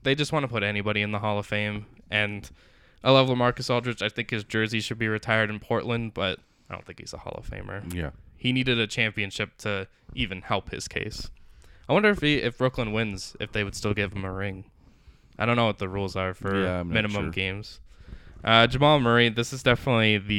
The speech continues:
Speaker 2: Yeah.
Speaker 1: saddest one. He tears his A C L against Golden State. Out. They said out indefinitely. He's out for the year. You, you're
Speaker 2: Yeah.
Speaker 1: not gonna come back in a few weeks from an A C L injury.
Speaker 2: Unless he tries the, um, McDavid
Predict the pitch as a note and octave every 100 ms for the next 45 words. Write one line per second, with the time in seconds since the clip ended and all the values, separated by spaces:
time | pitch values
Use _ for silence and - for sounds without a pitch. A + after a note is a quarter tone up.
0 | F#2+ D2 C2+ G#2 A2 A#2 - A#2+ A#2 G#2+
1 | B2+ B2 A#2+ A#2+ A2+ - G#2+ G#2 G#2 -
2 | G#2 G2+ F#2+ G2 - G#2 G2+ G2 - -
3 | - - - A#2 A#2+ A#2 - C3 B2+ F#3
4 | D3 A2+ A2+ G#2 G#2 A2 F2 A2+ G#2+ G#2
5 | - _ - A#2 A2 F2+ - F2+ F2+ F#2
6 | F#2 G2+ G#2+ F2+ F#2+ A#2+ A#2 A2+ - G#2+
7 | G2+ G2 G#2 G2 - - G2+ F#2+ F#2 G#2
8 | G#2 - - G2 G2 F#2+ - F#2+ F#2+ F#2+
9 | F#2+ F#2+ F#2+ G#2 F#2+ F2+ F2 - E2 -
10 | F2 E2 E2+ - D#2 E2 D#2+ D#2 D2 C#2+
11 | C#2 C2 C2 B1+ C#2+ _ _ - D#2+ -
12 | - F2 D#2 D2